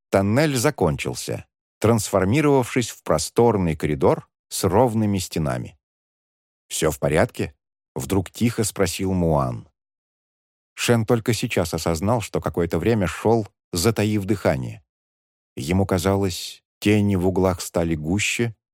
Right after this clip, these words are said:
и буравили его десятками глаз. От этого ощущения мурашки бежали по коже. "Да",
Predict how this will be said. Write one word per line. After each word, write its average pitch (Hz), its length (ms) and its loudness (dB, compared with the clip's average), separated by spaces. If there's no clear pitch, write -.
и 101 120 2
буравили 113 640 2
его 90 280 2
десятками 90 640 -2
глаз. 71 560 -4
От 76 140 -2
этого 90 240 0
ощущения 95 720 0
мурашки 92 720 2
бежали 73 460 -2
по 69 160 -4
коже. 64 460 -4
"Да", 92 600 0